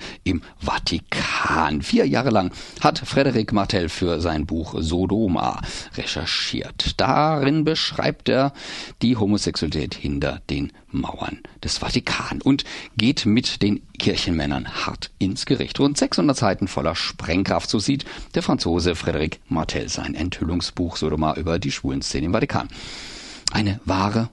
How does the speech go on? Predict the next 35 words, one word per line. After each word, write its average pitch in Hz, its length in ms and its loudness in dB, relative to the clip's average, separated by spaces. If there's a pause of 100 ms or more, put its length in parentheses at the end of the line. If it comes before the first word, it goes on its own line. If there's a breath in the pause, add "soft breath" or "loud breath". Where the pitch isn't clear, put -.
homosexuelle 98 580 2
Subkultur 113 560 2
herrsche 98 300 2
dort, 92 200 2
vermittelt - 480 -2
das - 180 2
Werk. - 260 2 (760)
Viele 170 360 4
Würdenträger 95 640 4 (300 loud breath)
in 120 180 6
dem 104 160 4
römischen 85 400 2
Kirchenstaat - 720 -2
hätten - 280 -4
entsprechende - 600 0
Neigungen. - 640 -2
Der 95 160 4
Soziologe 135 460 2
Martel, 123 400 2
selbst 78 280 0
schwul 147 280 2 (180 loud breath)
und 226 160 4
seit 98 180 2
langem 82 320 0
als 78 140 -6
Aktivist 85 500 -4
unterwegs, 82 440 0 (280 loud breath)
spricht - 360 0
von 104 380 4
einer 85 440 2
der 64 360 -2
weltweit 80 540 0
größten 73 440 -2
schwulen - 340 -4
Gemeinschaften. - 800 -2